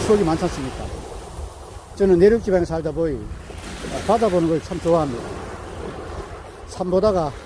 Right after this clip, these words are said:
바다를 더 좋아해서 자주 바닷가에 옵니다. 애싱도 하고,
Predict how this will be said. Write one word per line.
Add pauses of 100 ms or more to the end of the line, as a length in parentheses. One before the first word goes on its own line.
(480)
바다를
더
좋아해서 (720)
자주
바닷가에
옵니다. (140)
애싱도
하고,